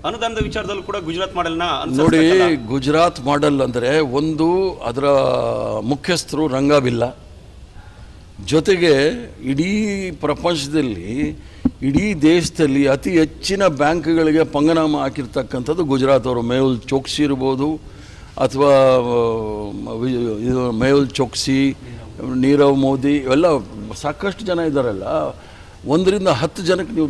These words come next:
Speaker 2: ನೋಡಿದಾಗ ಹತ್ತಕ್ಕೆ ಹತ್ತು ಜನನೂ ಸಹ ಗುಜರಾತಿಂದನೇ ಪಂಗನಾಮ ಹಾಕಿರೋರು. ಇದು ಗುಜರಾತ್ ಮಾಡೆಲ್ ಅಂತ, ಇದಕ್ಕೆ ಪಂಗನಾಮ ಹಾಕೋದಕ್ಕೆ ಗುಜರಾತ್ ಮಾಡೆಲ್ ಅಂತ ಹೇಳೋದು. ಇದುವರೆಗೂ ಸಹ ಹತ್ತು ವರ್ಷ ಆಯ್ತು ಸರ್ಕಾರಕ್ಕೆ ಬಂದು, ನಾನು ಎರಡು ಮೂರು ಬಾರಿ ಅದನ್ನು ಕೇಳಿದ್ದೀನಿ ಪ-, ಪಾರ್ಲಿಮೆಂಟಲ್ಲಿ ಇದ್ದಾಗ,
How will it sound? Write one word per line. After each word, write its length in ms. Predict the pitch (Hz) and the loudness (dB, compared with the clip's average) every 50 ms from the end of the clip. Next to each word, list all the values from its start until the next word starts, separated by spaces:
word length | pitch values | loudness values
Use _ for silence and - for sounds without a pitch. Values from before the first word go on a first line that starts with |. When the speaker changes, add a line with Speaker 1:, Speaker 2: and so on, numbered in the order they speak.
| 123 - | -2 -4
Speaker 2:
ನೋಡಿದಾಗ 440 | 147 143 151 147 135 131 117 104 127 | -2 -2 0 0 0 -2 -2 0 -2
ಹತ್ತಕ್ಕೆ 540 | 147 135 113 135 143 - - 196 170 139 | -2 -2 -2 -4 -6 -4 -4 -4 -2 -2
ಹತ್ತು 200 | 135 139 - - | -4 -6 -6 -4
ಜನನೂ 340 | 151 185 180 185 185 185 180 | -2 0 0 2 0 0 0
ಸಹ 180 | 147 131 165 170 | 0 0 0 0
ಗುಜರಾತಿಂದನೇ 720 | 151 139 143 131 147 160 151 - 156 139 139 139 151 165 | 0 0 0 2 2 0 0 0 -2 -2 -2 -2 -4 -4
ಪಂಗನಾಮ 420 | - - 135 135 139 139 135 127 | -4 -4 -4 -2 -2 -2 -2 -2
ಹಾಕಿರೋರು. 720 | 123 113 107 - 117 104 98 87 80 78 76 - - - - - - - - - - | -4 -6 -6 -6 -8 -8 -8 -8 -10 -14 -16 -18 -20 -20 -20 -20 -20 -20 -8 -4 0
ಇದು 320 | 156 180 220 208 196 180 | 0 2 4 4 2 2
ಗುಜರಾತ್ 480 | 135 117 131 117 135 139 143 143 - 127 | 0 0 0 2 4 4 2 2 0 -4
ಮಾಡೆಲ್ 280 | 123 127 127 123 117 | -4 -4 -2 -2 -4
ಅಂತ, 160 | 113 117 - | -4 -6 -6
ಇದಕ್ಕೆ 340 | - 135 127 139 117 - 120 | -6 -4 -4 -4 -6 -6 -8
ಪಂಗನಾಮ 640 | - - 127 135 151 160 175 175 175 170 170 165 165 | -6 -4 0 0 2 2 2 2 2 0 0 2 0
ಹಾಕೋದಕ್ಕೆ 560 | 160 156 143 - 147 139 147 135 - 185 185 | 0 0 0 -2 -4 -4 -4 -4 -4 -6 -6
ಗುಜರಾತ್ 440 | 160 127 131 123 143 147 156 123 - | -4 -4 0 2 2 2 2 0 0
ಮಾಡೆಲ್ 260 | 120 127 123 123 120 | -2 0 0 0 -2
ಅಂತ 160 | 117 127 - | -4 -6 -8
ಹೇಳೋದು. 480 | 120 120 120 117 107 90 95 117 147 185 - - - - - - - | -8 -4 -2 -2 -2 -2 -4 -8 -8 -8 -8 -10 -10 -12 -14 -4 0
ಇದುವರೆಗೂ 420 | 135 151 196 196 196 190 - 190 | 2 4 6 6 6 6 4 2
ಸಹ 220 | 151 170 175 156 147 | 2 2 2 2 0
ಹತ್ತು 220 | 139 - 165 170 | -2 -2 -2 -2
ವರ್ಷ 220 | 170 160 139 156 | -2 -2 0 0
ಆಯ್ತು 300 | 170 160 151 147 123 139 | 2 2 2 2 0 -4
ಸರ್ಕಾರಕ್ಕೆ 520 | 117 117 123 113 110 143 135 131 131 110 117 | -4 -4 -6 -4 -2 0 0 0 0 -2 -2
ಬಂದು, 180 | 127 117 120 | -2 -2 -2
ನಾನು 280 | 104 110 120 139 160 165 | -2 0 0 2 2 4
ಎರಡು 220 | 160 147 143 147 | 4 4 4 4
ಮೂರು 220 | 147 151 156 160 156 | 4 4 2 2 4
ಬಾರಿ 280 | 139 143 139 139 147 | 4 4 4 6 4
ಅದನ್ನು 260 | 147 131 123 127 120 107 | 4 2 2 -2 -4 -4
ಕೇಳಿದ್ದೀನಿ 640 | - - 131 135 139 127 113 107 98 107 131 156 | -4 -2 0 0 0 0 0 -2 -2 -4 -4 -6
ಪ-, 340 | 131 110 - - 123 117 104 - | -8 -10 -10 -10 -8 -8 -8 -4
ಪಾರ್ಲಿಮೆಂಟಲ್ಲಿ 600 | 110 107 127 131 139 131 127 110 131 120 113 117 | -4 -2 -2 0 -2 -2 -2 -4 -6 -6 -6 -6
ಇದ್ದಾಗ, 300 | 107 92 104 98 101 | -4 -4 -4 -2 -2